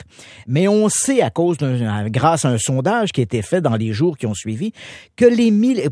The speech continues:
pas les militaires, mais le public américain ne font pas d'association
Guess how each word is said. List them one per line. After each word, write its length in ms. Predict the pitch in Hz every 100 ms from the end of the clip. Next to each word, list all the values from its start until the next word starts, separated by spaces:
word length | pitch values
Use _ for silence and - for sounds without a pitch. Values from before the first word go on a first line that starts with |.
| -
pas 100 | 240
les 140 | 226
militaires, 400 | 160 156 208 226
mais 120 | 170
le 120 | 147
public 480 | 135 - 277 240 294
américain 440 | 165 143 123 190 202
ne 140 | 175
font 240 | - 226 190 -
pas 160 | 320
d'association 840 | 156 135 147 135 147 127 113 175